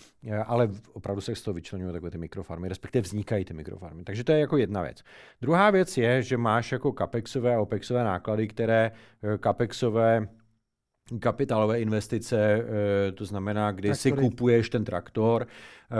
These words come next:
Speaker 1: a opexové, kdy právě jako platíš, eh, ti někdo dává dotaci za to, aby si jako jenom fungoval a jenom,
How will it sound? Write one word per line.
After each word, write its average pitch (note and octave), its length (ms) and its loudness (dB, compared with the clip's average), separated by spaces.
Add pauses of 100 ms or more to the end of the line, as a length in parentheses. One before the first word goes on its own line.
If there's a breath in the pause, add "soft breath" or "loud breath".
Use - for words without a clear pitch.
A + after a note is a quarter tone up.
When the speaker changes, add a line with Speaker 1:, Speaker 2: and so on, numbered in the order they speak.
(140)
Speaker 1:
a B2 160 0
opexové, A#2+ 680 2
kdy A#2 360 2
právě A2 380 4
jako A#2+ 260 2
platíš, A2+ 880 -4
eh, A2 880 2
ti A#2 140 -6
někdo A#2 220 0
dává A2 340 4
dotaci A2 380 -2
za G#2+ 140 -2
to, A2+ 120 -4
aby G#2+ 140 -2
si - 120 -6
jako A2 140 -4
jenom A#2 260 2
fungoval A2 640 2
a A2 60 0
jenom, A2+ 600 0